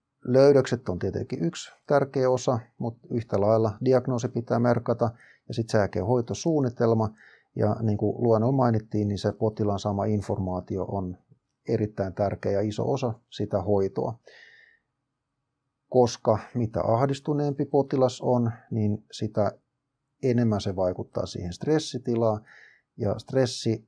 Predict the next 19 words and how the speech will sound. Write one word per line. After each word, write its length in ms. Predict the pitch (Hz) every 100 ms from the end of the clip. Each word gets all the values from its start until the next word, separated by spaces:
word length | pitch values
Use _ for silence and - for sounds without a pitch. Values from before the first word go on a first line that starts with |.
| -
kulkee 340 | 104 98 98
tietenkin 380 | 95 107 98 -
se 120 | -
hampaiden 480 | 101 110 101 92 107
yhteenpuremisen 880 | 139 135 127 117 113 110 104 101 101
kanssa 320 | - 95 -
ja 180 | 98 92
lihastonuksen 720 | 107 110 - 107 98 92 -
ihan 180 | 98 98
käsikädessä, 720 | 120 123 135 123 117 110 - 104 _ _ _ -
niin 340 | 101 98 - _
sitten 260 | - - 92
stressin 440 | - 95 92 -
kautta 340 | 104 90 - -
toki 400 | 92 90 90 - _
taas 360 | - 92 - - _ _ - - _ _ _ _ 120
vaikuttaa 560 | 101 95 110 - 95 92
sitten 340 | 98 - 101 -
taas 300 | 95 92